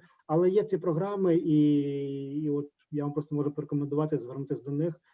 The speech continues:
Вам тут не потрібен моргідж-брокер, тому що в даному випадку це просто буде таке непотрібне звено, і яке до того ж буде коштувати вам дорожче трошки.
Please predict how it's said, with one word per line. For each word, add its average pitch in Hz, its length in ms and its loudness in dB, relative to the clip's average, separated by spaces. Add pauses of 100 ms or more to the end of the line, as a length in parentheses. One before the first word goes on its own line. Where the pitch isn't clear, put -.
(160)
Вам 151 180 2
тут 156 160 -6
не 160 80 4
потрібен 156 420 4
моргідж-брокер, 147 680 2
тому 143 240 -4
що 147 120 -8
в 139 40 -8
даному 147 280 2
випадку 147 360 -6
це 151 140 -12
просто 147 320 -10
буде 131 260 -10
таке 135 300 -12 (300)
непотрібне 143 1080 0 (200)
звено, 147 640 -2
і 160 100 -4
яке 139 520 -6 (420)
до - 80 -16
того 131 220 -6
ж 127 60 -10
буде 135 280 -8 (280)
коштувати 147 460 -6
вам 127 100 -10
дорожче 127 360 -14
трошки. - 360 -20